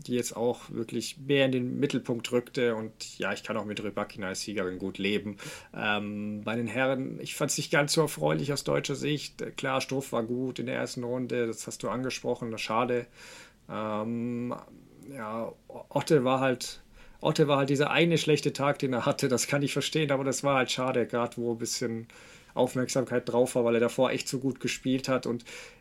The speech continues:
na, es ist halt hinter Zverev einfach ansonsten ein bisschen dünn leider. Ähm, international, Djokovic natürlich historisch, der Weg dahin,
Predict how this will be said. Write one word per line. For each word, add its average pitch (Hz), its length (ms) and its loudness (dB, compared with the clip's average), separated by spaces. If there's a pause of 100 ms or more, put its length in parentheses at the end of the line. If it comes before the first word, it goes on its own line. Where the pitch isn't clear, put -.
(300)
na, 127 460 0
es 117 140 -4
ist 135 160 -2
halt 120 140 2
hinter 117 240 0
Zverev 113 400 0
einfach 113 240 -4
ansonsten 107 420 -4
ein 101 40 -8
bisschen 104 300 -6
dünn 98 220 -2
leider. 95 400 0 (140)
Ähm, 120 320 -2 (640)
international, 143 1000 6 (200)
Djokovic 135 420 4
natürlich 131 320 4
historisch, 135 960 2 (360)
der 131 140 4
Weg 139 200 2
dahin, 135 720 2